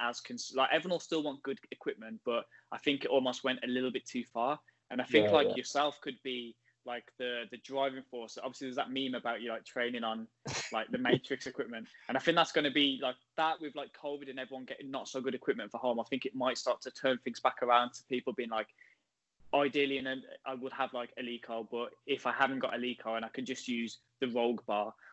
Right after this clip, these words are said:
Speaker 1: or I can use
Speaker 2: Yeah,
Speaker 1: just,
Speaker 2: yeah.
Speaker 1: like, comp standard equipment, it's absolutely fine." Do you listen
Speaker 2: Oh.
Speaker 1: to the, um, podcast with, um, Owen Hubbard on, um, with, uh, Page and Jim Ellie?
Speaker 2: No, I've not listened to it yet.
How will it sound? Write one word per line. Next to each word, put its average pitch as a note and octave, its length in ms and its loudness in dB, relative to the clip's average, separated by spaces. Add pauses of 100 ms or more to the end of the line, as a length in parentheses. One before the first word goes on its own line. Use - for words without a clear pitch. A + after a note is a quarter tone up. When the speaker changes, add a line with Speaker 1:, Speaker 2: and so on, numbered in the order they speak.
Speaker 1:
or A#2+ 140 2
I - 80 2
can B2 120 -4
use B2 180 2
Speaker 2:
Yeah, A2 40 2
Speaker 1:
just, - 140 -4
Speaker 2:
yeah. A#2 60 4
Speaker 1:
like, A#2 160 2 (100)
comp C3 260 2
standard A#2 240 0
equipment, A#2 300 -2
it's A2 120 -6
absolutely A#2+ 420 -4
fine." A2 320 0 (340)
Do C#3+ 80 6
you D#3 60 8
listen - 260 6
Speaker 2:
Oh. - 80 10
Speaker 1:
to F3 80 4
the, E3 180 6
um, C#3+ 360 6 (140)
podcast - 440 -4
with, D3 180 -4
um, B2+ 520 -4 (120)
Owen C#3 200 -2
Hubbard C3 400 -6 (200)
on, A#2+ 260 0
um, A2+ 460 -2 (1000)
with, B2+ 180 2
uh, B2 200 2
Page C3 320 -2
and B2 300 -2
Jim B2 380 0
Ellie? A2 280 0 (220)
Speaker 2:
No, A2 60 8 (160)
I've G2 100 6
not A2 80 6
listened G2 260 0
to F#2+ 80 -4
it - 200 -2
yet. - 120 -4